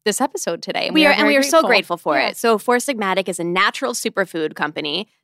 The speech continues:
Speaker 2: that specializes in mushroom-based drinks that benefit your immunity, energy, and longevity. Are those not three things you want or what?
Speaker 1: Oh, I'm, I'm
Speaker 2: You're on
Speaker 1: definitely
Speaker 2: board.
Speaker 1: always in the market for those three things.
Speaker 2: <laughs>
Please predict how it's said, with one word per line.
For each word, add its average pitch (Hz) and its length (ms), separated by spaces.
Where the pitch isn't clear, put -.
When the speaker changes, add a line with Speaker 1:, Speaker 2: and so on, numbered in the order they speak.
Speaker 2:
that 208 120
specializes 196 680
in 175 180
mushroom-based 226 760
drinks 147 320
that - 160
benefit 175 420
your 151 160
immunity, 214 640
energy, 180 460
and 180 160
longevity. 160 720
Are 196 140
those 214 220
not 196 200
three 190 160
things 185 260
you 165 80
want 139 220
or - 40
what? - 220
Speaker 1:
Oh, 202 180
I'm, 202 300
I'm 208 200
Speaker 2:
You're 185 260
on 202 60
Speaker 1:
definitely 190 160
Speaker 2:
board. 185 160
Speaker 1:
always 185 200
in 185 80
the 175 60
market - 340
for 180 140
those 139 240
three 175 240
things. - 440
Speaker 2:
<laughs> - 40